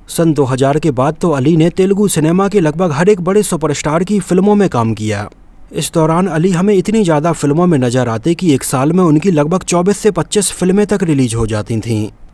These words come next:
और तब से लेकर अली अभी तक लगभग एक हज़ार से भी ज़्यादा फिल्मों में काम कर चुके हैं, जिनमें से ज़्यादातर तो वैसे तेलुगु फिल्में ही हैं, लेकिन इसके अलावा तमिल, कन्नड़ा और कुछ हिंदी फिल्मों में भी वो हमें नजर आए हैं।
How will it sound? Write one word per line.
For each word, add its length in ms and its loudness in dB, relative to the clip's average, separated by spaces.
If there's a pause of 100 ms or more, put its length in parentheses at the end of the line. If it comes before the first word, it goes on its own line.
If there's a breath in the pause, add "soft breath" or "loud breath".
(140)
और 120 -4
तब 180 -4
से 180 -4
लेकर 320 -2
अली 300 0
अभी 240 -2
तक 160 -2
लगभग 360 0
एक 240 0
हज़ार 300 -2
से 140 -2
भी 140 0
ज़्यादा 340 0
फिल्मों 360 0
में 120 2
काम 200 0
कर 160 -4
चुके 280 -4
हैं, 240 -4 (360)
जिनमें 300 0
से 160 0
ज़्यादातर 480 -2
तो 140 0
वैसे 280 0
तेलुगु 400 2
फिल्में 380 0
ही 180 0
हैं, 220 2
लेकिन 260 2
इसके 300 -2
अलावा 360 2
तमिल, 420 2
कन्नड़ा 500 0
और 140 0
कुछ 260 -4
हिंदी 260 0
फिल्मों 360 0
में 180 0
भी 100 0
वो 160 2
हमें 220 2
नजर 300 0
आए 160 -4
हैं। 280 -6